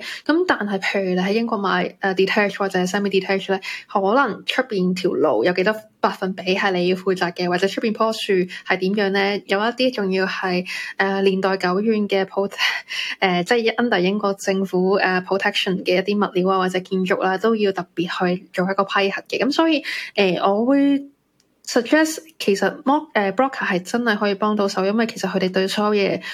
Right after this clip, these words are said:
都比較有經驗，同埋最緊要就係可以 compare 唔同嘅 institution 個 rate，同埋 based on 你嘅，呃，本身嘅 background 啊，去搵個最適合你嘅，呃，呃，嗰個，呃，plan 啦。噉但係 broker 佢會，呃，即係譬如 Kit 啦，你會唔會收一個費用嘅咧？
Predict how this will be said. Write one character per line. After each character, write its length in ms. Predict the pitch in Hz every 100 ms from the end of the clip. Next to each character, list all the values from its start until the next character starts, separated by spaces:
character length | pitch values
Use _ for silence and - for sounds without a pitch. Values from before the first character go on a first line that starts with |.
| -
都 120 | 254
比 100 | 233
較 100 | 208
有 140 | 185 175
經 280 | 202 190 202
驗， 260 | 185 175 185 - - -
同 180 | - 185
埋 240 | 175 170
最 160 | 170 196
緊 100 | 214
要 100 | 214
就 60 | 190
係 100 | 190
可 160 | 185
以 60 | 202
compare 560 | - 180 185 214 185 -
唔 80 |
同 220 | 175 175 175
嘅 100 | 165
institution 600 | 208 - 214 202 - 180
個 140 | 180
rate， 280 | 180 196 185
同 180 | - 180
埋 140 | 165
based 260 | 165 208 202
on 80 | 180
你 80 |
嘅， 220 | 180 175 175 - -
呃， 300 | 185 175 175 - -
本 120 | 190
身 160 | 226
嘅 100 | 214
background 500 | 196 202 202 180 170
啊， 40 | 180
去 100 | 196
搵 200 | 185 185
個 100 | 185
最 140 | 185
適 140 | 180 208
合 80 | -
你 180 | 185 165
嘅， 300 | - - - - - -
呃， 360 | 170 - - - - _ _ _ _ -
呃， 220 | 180 170
嗰 100 | 170
個， 100 | 190 175 170
呃， 260 | - - -
plan 300 | 196 185 185
啦。 200 | 185 - - -
噉 140 | - 302 440
但 180 | 277 233
係 20 |
broker 320 | 311 339 -
佢 360 | 185 180 180 190
會， 360 | 202 196 190 180
呃， 140 | 180
即 100 | 262
係 40 |
譬 160 | 294 226
如 60 | 180
Kit 180 | -
啦， 180 | 240 240
你 120 | 220
會 180 | 208 202
唔 140 | 190 180
會 80 |
收 240 | 180 233 226
一 60 |
個 120 | 226 196
費 220 | - 185
用 320 | 180 - -
嘅 120 | -
咧？ 200 | - 233